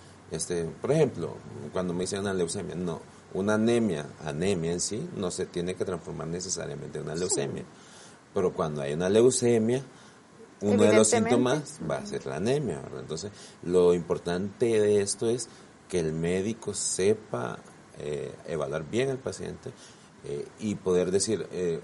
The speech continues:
Speaker 1: "No, no se preocupe, estamos ante solo una anemia". Eso lo vemos a través de un hemograma o un examen de laboratorio sencillo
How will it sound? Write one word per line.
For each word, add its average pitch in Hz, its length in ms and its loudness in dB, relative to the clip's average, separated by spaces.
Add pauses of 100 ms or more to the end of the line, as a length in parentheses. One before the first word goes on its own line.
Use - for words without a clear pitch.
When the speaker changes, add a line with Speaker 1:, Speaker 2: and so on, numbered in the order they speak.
Speaker 1:
"No, 117 240 -2
no 95 160 -6
se 82 100 -8
preocupe, 98 360 0
estamos 95 380 -4
ante 98 360 -8
solo 73 380 -4
una 78 220 -6
anemia". 104 360 -2 (480)
Eso 104 240 0
lo 107 160 4
vemos 101 320 0
a 95 80 -2
través 73 220 -4
de 87 60 -4
un 95 80 -4
hemograma 98 580 -4 (300)
o 87 80 -4
un 87 80 -2
examen 90 280 -4
de 87 140 2
laboratorio 71 540 -4
sencillo 104 640 -4